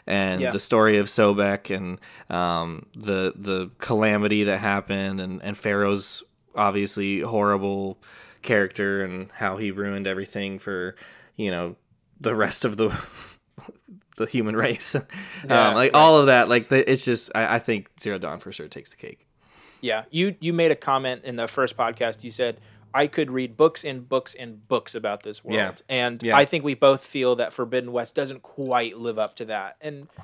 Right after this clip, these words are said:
Speaker 2: I, maybe that's partially novelty. Maybe it's partially, um,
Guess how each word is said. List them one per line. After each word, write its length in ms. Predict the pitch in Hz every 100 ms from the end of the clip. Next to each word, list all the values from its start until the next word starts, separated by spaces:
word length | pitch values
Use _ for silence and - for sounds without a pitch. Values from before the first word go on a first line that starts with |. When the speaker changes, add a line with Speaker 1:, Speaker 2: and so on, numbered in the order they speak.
| _ -
Speaker 2:
I, 200 | 190 185 214
maybe 300 | 202 208 190
that's 240 | 185 -
partially 420 | - 165 - 165
novelty. 560 | 139 131 135 131 135 131
Maybe 260 | 131 131
it's 140 | 123 -
partially, 640 | 135 123 - 123 117 113 _ _ _
um, 520 | 127 123 117 113 110